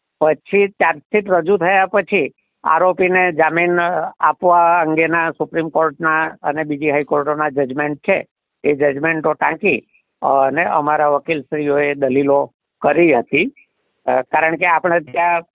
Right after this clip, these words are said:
કેસોનો ભરાવો ઘણો હોય છે, એટલે ગુનેગાર ખરેખર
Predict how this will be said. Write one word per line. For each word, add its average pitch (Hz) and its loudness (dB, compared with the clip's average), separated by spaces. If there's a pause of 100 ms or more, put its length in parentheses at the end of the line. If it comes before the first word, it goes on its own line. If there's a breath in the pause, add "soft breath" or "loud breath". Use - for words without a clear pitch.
(680)
કેસોનો 170 2
ભરાવો 170 4
ઘણો 175 2
હોય 180 4
છે, 170 0
એટલે 170 0 (400)
ગુનેગાર 165 2
ખરેખર 175 0